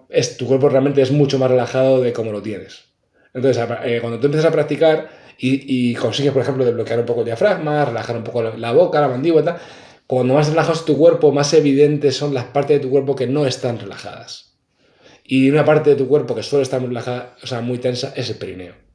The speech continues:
¿vale? El perineo también recibe mucha, mucha carga. Entonces ahí, pues simplemente mi-, mirar la conferencia, pero simplemente es donde notéis una carga, una, una tensión en el perineo,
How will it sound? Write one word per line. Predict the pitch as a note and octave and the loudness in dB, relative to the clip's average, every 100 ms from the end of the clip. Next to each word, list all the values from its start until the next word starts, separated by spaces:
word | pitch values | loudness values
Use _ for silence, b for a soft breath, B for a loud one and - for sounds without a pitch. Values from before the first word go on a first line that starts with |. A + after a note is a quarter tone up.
| _ _ _ _ | _ _ _ _
¿vale? | G2+ A2+ | -10 -8
El | |
perineo | A2+ G2+ A#2+ | -8 0 2
también | B2+ A#2+ | 2 2
recibe | A#2 B2+ A#2 | 0 0 0
mucha, | A2 G#2+ G#2+ G2 G2+ | 0 -2 -2 -2 -6
mucha | G2+ - | -8 -8
carga. | G2 F2+ - _ B B B B B B | -8 -8 -14 _ B B B B B B
Entonces | A#2+ A#2 C3 | 0 6 6
ahí, | C3 C3+ C3+ - - - - | 6 6 4 0 -16 -18 -6
pues | A2+ | -2
simplemente | B2 B2+ B2 B2+ | 2 4 4 2
mi-, | A#2+ | 2
mirar | G#2+ A#2 | 0 2
la | |
conferencia, | A#2 A2+ B2 A#2 A#2+ | 2 4 2 2 0
pero | A#2+ G#2 | -2 -6
simplemente | A#2+ A#2+ B2 A#2+ | -4 -2 0 2
es | B2 - B B B | 0 0 B B B
donde | D3 B2 A#2+ A#2+ | -4 0 2 2
notéis | A2+ B2+ B2+ | 4 2 2
una | C#3+ C3 B2+ | 0 0 0
carga, | C3 C#3 B2 A2+ G#2 - | 2 2 4 0 -6 -6
una, | B2 | -4
una | A#2+ C3 | -2 0
tensión | B2+ A#2+ C3+ A#2+ | 0 -2 -2 -2
en | |
el | A2 | -4
perineo, | A2 A2+ B2+ C3 | -4 -2 -2 -2